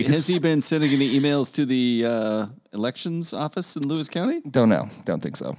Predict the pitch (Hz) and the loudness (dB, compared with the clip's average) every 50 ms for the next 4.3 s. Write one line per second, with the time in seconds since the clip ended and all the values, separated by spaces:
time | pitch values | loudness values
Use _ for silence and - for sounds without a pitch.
0 | - - - - - 113 98 - - - _ _ - 123 117 104 - _ _ _ | -12 -18 -20 -20 -18 -20 -20 -20 -20 -20 _ _ -18 -18 -18 -18 -20 _ _ _
1 | _ _ - 113 131 131 120 113 104 107 113 113 - - - 117 113 - - 98 | _ _ -2 2 6 6 8 8 8 8 6 4 2 2 2 2 2 2 2 4
2 | 95 92 85 82 85 - - - - - - - - - - - - - - - | 4 4 4 4 2 0 -2 -2 -4 -2 -4 -4 -4 -4 -6 -6 -6 -6 -6 -6
3 | - - - _ _ _ - - - 107 - - 135 - - _ _ _ _ - | -8 -8 -10 _ _ _ -18 -14 -12 -10 -8 -6 -8 -8 -8 _ _ _ _ -10
4 | 110 113 104 87 85 | -6 -4 -2 -2 -4